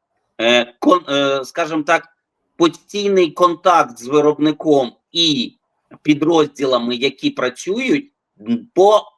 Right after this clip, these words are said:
постійному вдосконаленню. Оцей аспект дуже важливий, тому що, щоб ми не втратили, наприклад,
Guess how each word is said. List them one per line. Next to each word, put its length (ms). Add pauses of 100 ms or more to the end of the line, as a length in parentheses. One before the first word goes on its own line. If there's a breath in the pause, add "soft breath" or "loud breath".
постійному 720
вдосконаленню. 920 (140)
Оцей 300
аспект 540
дуже 320
важливий, 840 (640)
тому 240
що, 200
щоб 280
ми 140
не 100
втратили, 640
наприклад, 600